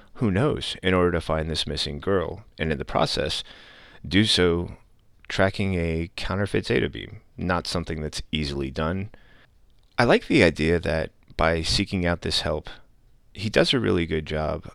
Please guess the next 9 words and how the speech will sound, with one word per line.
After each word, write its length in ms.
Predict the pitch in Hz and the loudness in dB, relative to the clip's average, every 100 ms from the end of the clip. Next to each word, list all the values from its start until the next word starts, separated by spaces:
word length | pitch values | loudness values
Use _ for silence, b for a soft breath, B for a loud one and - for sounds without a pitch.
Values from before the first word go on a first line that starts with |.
| - | -12
of, 640 | - - - - - - - - | -10 -8 -10 -14 -18 -18 -18 -12
I 60 | |
mean, 180 | 73 76 | -10 -8
not 140 | 76 | -4
only 180 | 76 69 | -4 -4
the 100 | 65 | -4
writer, 320 | 65 85 67 | 0 2 0
but 220 | - - - | -6 -10 -6
Superman, 500 | - - - 64 | -6 -4 -6 -8